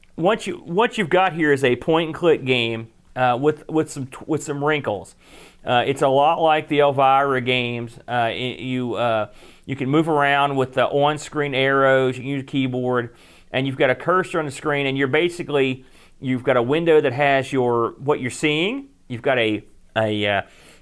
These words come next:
a directional pad to, like, your middle right or middle left, that, that also can be a compass, depending on what you want. On the right, you've got, like, a, a, your, like, a representation of what your hands and some other stuff you can do.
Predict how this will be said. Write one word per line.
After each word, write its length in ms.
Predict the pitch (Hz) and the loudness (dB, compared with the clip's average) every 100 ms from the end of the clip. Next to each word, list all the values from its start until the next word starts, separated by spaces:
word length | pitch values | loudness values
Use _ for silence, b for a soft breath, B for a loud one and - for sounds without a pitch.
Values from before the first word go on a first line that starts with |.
| - | -10
a 40 | 123 | -2
directional 640 | 139 127 160 175 185 151 | 0 2 2 0 0 0
pad 420 | 131 160 151 143 127 | 0 0 2 0 0
to, 120 | 135 | 0
like, 180 | 131 123 | 0 0
your 220 | 127 - | -4 -4
middle 400 | 143 151 170 139 | 0 2 4 2
right 460 | 131 131 135 139 - | 2 2 2 0 -2
or 140 | 120 | -2
middle 320 | 131 156 147 | 0 0 2
left, 300 | 131 139 147 131 | 4 4 4 0
that, 100 | 120 | 0
that 120 | 135 | 2
also 320 | 156 180 160 | 2 2 0
can 160 | 135 131 | -4 -2
be 100 | 127 | -2
a 40 | |
compass, 520 | 120 160 151 139 131 | 0 0 0 -2 -6
depending 360 | 117 - 143 131 | -8 -6 -2 -2
on 40 | |
what 120 | 127 113 | -2 -2
you 80 | |
want. 340 | 123 117 113 - B B B B B | -2 0 -2 -4 B B B B B
On 140 | - 139 | -2 0
the 60 | |
right, 380 | 135 139 143 147 | 2 4 4 2
you've 160 | 123 120 | -4 -2
got, 220 | 143 123 | 0 2
like, 180 | 127 127 | 0 2
a, 580 | 120 110 101 113 107 101 | 2 2 0 0 -2 -2
a, 40 | |
your, 280 | 123 117 110 - - | -2 -2 -4 -18 -6
like, 180 | 139 123 | -2 2
a 40 | |
representation 720 | 131 160 135 131 143 135 135 | 2 0 -2 -4 -2 -2 -4
of 100 | 117 | -4
what 160 | 120 107 | -2 -2
your 120 | 110 | -4
hands 580 | - 139 139 131 131 113 | -4 -2 0 -2 -4 -8
and 100 | 110 | -8
some 140 | 131 | -2
other 80 | 143 | 0
stuff 180 | 139 123 | 0 -2
you 80 | 120 | -4
can 120 | 120 | -2
do. 280 | 123 120 | 0 0